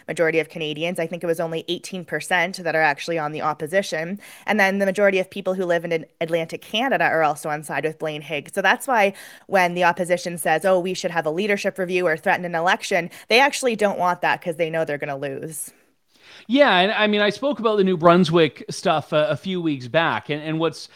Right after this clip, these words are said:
Speaker 2: shocking, if you look at it, is that it actually is a very modest bill. I, I mean, it's
Speaker 1: Yeah.
Speaker 2: not even a, I mean,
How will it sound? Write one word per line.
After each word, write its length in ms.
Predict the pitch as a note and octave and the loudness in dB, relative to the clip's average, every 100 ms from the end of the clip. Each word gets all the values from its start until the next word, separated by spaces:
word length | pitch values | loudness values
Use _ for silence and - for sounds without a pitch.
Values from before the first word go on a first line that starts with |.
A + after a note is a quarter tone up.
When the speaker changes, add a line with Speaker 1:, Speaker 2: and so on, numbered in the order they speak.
| - - | -20 -16
Speaker 2:
shocking, 640 | - A#3 C#4+ D4 A3+ E3+ | -2 0 2 0 -2 -4
if 120 | D3 | -4
you 140 | E3 | -4
look 240 | D#3+ G#3 G#3 | 0 -2 0
at 80 | D3 | -2
it, 120 | C3+ | 0
is 160 | D3 | -2
that 140 | C#3 E3 | -4 -2
it 80 | F3+ | 0
actually 560 | C4 D4+ B3+ A3 E3+ E3 G3 | -2 -4 -8 -6 -6 -6 -4
is 140 | D3+ | -2
a 140 | E3 D3 | -2 -4
very 600 | C3+ D#3 A#3+ B3+ A3+ E3+ | -6 -2 -2 0 -2 -4
modest 840 | D3+ D3+ D#3+ E3+ E3 C#3+ B2+ A2+ | -4 -2 0 2 0 -2 -8 -8
bill. 320 | D3 D#3+ G2+ | -2 0 0
I, 160 | G#2 B2+ | -6 -6
I 120 | C3 | -4
mean, 140 | D3+ D#3 | -4 -4
it's 160 | C#3+ | -4
Speaker 1:
Yeah. 0 | |
Speaker 2:
not 300 | F#3 G#3+ A3+ | 0 0 0
even 180 | F#3+ F3 | -4 -4
a, 120 | E3 D#3 | -4 -2
I 60 | |
mean, 120 | E3+ | -4